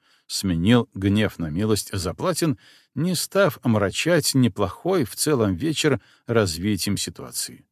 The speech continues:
"Спасибо, ваше благородие", — поблагодарил его бородач. "Иди, грей машину, только обогрев сидений включить не забудь.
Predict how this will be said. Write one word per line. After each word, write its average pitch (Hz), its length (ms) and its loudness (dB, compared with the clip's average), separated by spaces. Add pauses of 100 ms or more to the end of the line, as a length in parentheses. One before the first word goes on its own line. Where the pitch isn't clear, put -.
(1300)
"Спасибо, 110 760 0
ваше 90 340 0
благородие", — 73 760 -8 (340)
поблагодарил 92 800 0
его 87 300 -4
бородач. - 560 -12 (1000)
"Иди, 147 540 2
грей 127 420 4
машину, 110 760 -2 (180)
только 151 420 2
обогрев 147 520 2
сидений 135 580 4
включить 120 540 -2
не 113 120 0
забудь. 95 640 0